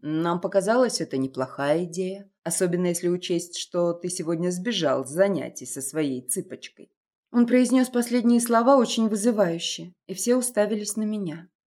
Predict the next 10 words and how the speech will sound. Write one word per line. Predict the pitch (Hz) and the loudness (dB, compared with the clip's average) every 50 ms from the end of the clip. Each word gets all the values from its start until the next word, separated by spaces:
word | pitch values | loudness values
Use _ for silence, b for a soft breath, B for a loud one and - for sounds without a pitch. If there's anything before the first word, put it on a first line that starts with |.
| _ | _
"Ты | _ - 202 185 | _ -6 -6 -6
собираешься | 180 - - - 185 175 202 190 196 196 190 185 - - - - 185 | -4 -6 -8 -8 -6 -6 -6 -6 -6 -8 -8 -6 -4 -4 -4 -4 -6
такое | 190 - 175 - - 196 190 | -10 -12 -18 -14 -12 -12 -12
проглотить?" | 196 - 190 175 180 175 170 - - - - 214 233 - - - _ _ _ _ - | -10 -10 -10 -8 -8 -8 -10 -10 -14 -12 -12 -12 -12 -12 -16 -16 _ _ _ _ -4
Я | 330 320 302 | -2 -2 0
слышала, | 302 - 311 302 302 269 - - 202 185 180 180 | 0 0 0 0 0 -2 -2 -2 -2 -2 -2 -2
как | 180 190 185 185 | -2 -2 -4 -4
это | 196 180 196 185 | -4 -6 -6 -6
прошипела | - 185 185 - - 202 - 196 190 185 185 185 190 | -6 -6 -8 -8 -8 -8 -4 -2 0 0 2 2 0
Уиллоу. | 196 196 190 180 175 175 170 170 170 180 - | 0 0 0 -2 -2 -2 -4 -6 -6 -10 -14